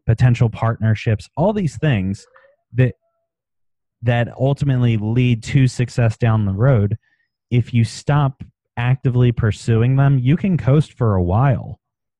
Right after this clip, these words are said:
However, it will eventually catch up. And one of the things that my mentor says is the greatest way to fail is to get successful.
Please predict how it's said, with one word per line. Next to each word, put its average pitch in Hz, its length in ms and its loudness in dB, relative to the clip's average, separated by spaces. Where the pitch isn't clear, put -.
However, 110 760 -2
it 123 160 0
will 120 480 2
eventually 107 560 0
catch - 400 -2
up. 101 340 -2
And 104 320 -2
one 113 160 0
of 110 60 0
the 110 100 0
things 110 320 -4
that 98 180 -6
my 120 180 0
mentor 107 420 0
says 95 520 -4
is 104 380 0
the 110 100 -4
greatest 113 560 0
way 110 220 0
to 107 80 -2
fail 107 560 -2
is 110 200 0
to 113 120 -4
get 104 240 -6
successful. 117 880 -4